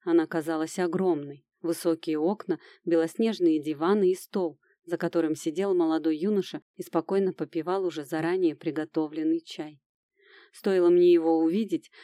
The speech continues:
как в груди что-то больно сдавило в тиски. Да так сильно, что казалось, еще немного, и я сознание потеряю.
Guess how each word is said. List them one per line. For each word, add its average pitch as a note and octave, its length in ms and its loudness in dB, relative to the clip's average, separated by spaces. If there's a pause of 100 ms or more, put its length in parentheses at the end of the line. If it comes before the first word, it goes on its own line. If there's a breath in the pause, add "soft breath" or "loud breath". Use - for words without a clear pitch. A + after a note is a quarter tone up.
(100)
как E3+ 180 0
в D#3 120 -12
груди F3 340 2
что-то F3 360 -4
больно F#3 380 0
сдавило F3+ 500 -2
в - 120 -20
тиски. - 520 -14 (480 soft breath)
Да E3 140 -6
так - 240 -6
сильно, G3+ 440 0
что D#3+ 200 -6
казалось, F3 540 -2
еще E3 220 -2
немного, F3+ 560 2
и F#3+ 60 0
я F3+ 200 0
сознание F#3 600 4
потеряю. D#3+ 580 -4